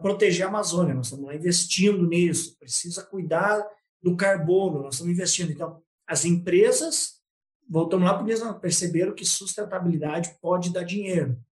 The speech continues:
dá pra fazer melhor e até ganhar dinheiro. Então, veja que cria um ciclo virtuoso, muito mais sustentável de fato, né?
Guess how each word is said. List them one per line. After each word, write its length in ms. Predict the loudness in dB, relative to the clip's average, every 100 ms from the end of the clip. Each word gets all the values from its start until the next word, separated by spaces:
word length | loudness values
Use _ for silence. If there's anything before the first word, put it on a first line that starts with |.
| _ -6
dá 180 | -2 -2
pra 140 | -2
fazer 540 | -4 -4 -2 0 0 2
melhor 580 | 2 4 2 2 0
e 80 | -2
até 220 | -4 -4
ganhar 240 | -8 -10 -10
dinheiro. 440 | -6 0 2 2
Então, 440 | 0 -2 -2 -2 -6 _ _
veja 220 | 0 2 0
que 120 | -4
cria 280 | 2 4 4
um 60 |
ciclo 360 | 2 -2 -8 -8
virtuoso, 840 | -8 -8 -6 2 4 4 2 -2 -10 _ _ _ _
muito 540 | 2 6 6 4 4 4
mais 400 | 6 4 2 0
sustentável 1040 | -2 -6 -4 -4 -4 -2 0 0 -4 -8
de 160 | -6 -6
fato, 680 | -6 0 2 2 -2 _ _ _ _
né? 320 | -8 -6 -6